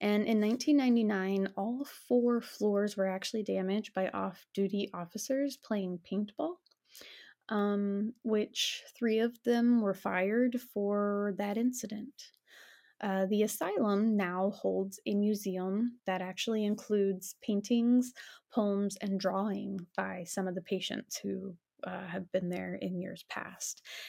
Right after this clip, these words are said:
And there's also a room that shows a lot of the medical treatments that were used at some point in time. Uh,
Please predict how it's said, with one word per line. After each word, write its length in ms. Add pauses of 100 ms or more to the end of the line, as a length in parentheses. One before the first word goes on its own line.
And 80
there's 100
also 440
a 60
room 640
that 260
shows 500
a 80
lot 220
of 160
the 60
medical 440
treatments 680
that 220
were 80
used 540
at 340
some 240
point 260
in 80
time. 360 (1600)
Uh, 160